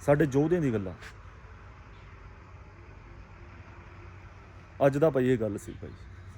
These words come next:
ਬਾਕੀ ਵੀਡੀਓ ਬਣਦੀਆਂ ਰਹਿੰਦੀਆਂ ਸਾਡੀਆਂ, ਕੁਮੈਂਟ ਆਉਂਦੇ ਰਹਿੰਦੇ ਆ। ਐਸੀ ਵਧੀਆ ਗੱਲ ਪਰ ਕੋਈ ਰਿਪਲਾਈ ਕਰੇ ਕਰੋ ਵੀ ਹਾਂ, ਕਿਤੇ ਨਾ ਕਿਤੇ ਚੀਜ਼, ਅਹ, ਬੱਚਿਆਂ ਬਾਰੇ ਚੀਜ਼ਾਂ ਹੈ। ਅੱਜ ਸਵੇਰੇ ਸਾਡੀ ਗੱਲ ਚੱਲਦੀ ਸੀ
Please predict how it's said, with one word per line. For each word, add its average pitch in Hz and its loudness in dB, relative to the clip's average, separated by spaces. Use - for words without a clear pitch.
ਬਾਕੀ 147 -2
ਵੀਡੀਓ 135 4
ਬਣਦੀਆਂ 127 6
ਰਹਿੰਦੀਆਂ 139 4
ਸਾਡੀਆਂ, 131 0
ਕੁਮੈਂਟ 123 0
ਆਉਂਦੇ 120 2
ਰਹਿੰਦੇ 135 2
ਆ। 127 -4
ਐਸੀ 180 2
ਵਧੀਆ 156 6
ਗੱਲ 156 2
ਪਰ 147 2
ਕੋਈ 151 4
ਰਿਪਲਾਈ 131 4
ਕਰੇ 120 2
ਕਰੋ 123 0
ਵੀ 120 0
ਹਾਂ, 110 2
ਕਿਤੇ 143 4
ਨਾ 131 2
ਕਿਤੇ 117 0
ਚੀਜ਼, 110 -2
ਅਹ, 113 -2
ਬੱਚਿਆਂ 113 2
ਬਾਰੇ 90 -4
ਚੀਜ਼ਾਂ 87 -10
ਹੈ। 95 -12
ਅੱਜ 139 2
ਸਵੇਰੇ 165 4
ਸਾਡੀ 156 2
ਗੱਲ 143 4
ਚੱਲਦੀ 123 2
ਸੀ 160 -2